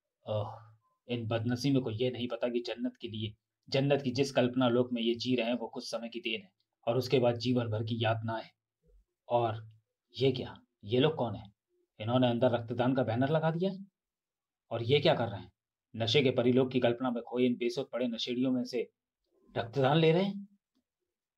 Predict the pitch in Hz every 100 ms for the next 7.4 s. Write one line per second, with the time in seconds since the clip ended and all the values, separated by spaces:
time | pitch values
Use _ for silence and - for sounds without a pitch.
0 | _ - - - _ 110 127 139 139 139
1 | 123 143 220 - - _ - - - _
2 | _ 117 135 135 127 135 120 110 123 131
3 | 127 113 117 120 110 101 95 95 _ _
4 | _ _ _ - 147 151 120 127 131 131
5 | 120 131 127 123 120 117 127 123 113 120
6 | 120 123 123 131 127 127 - 117 110 110
7 | 107 - 98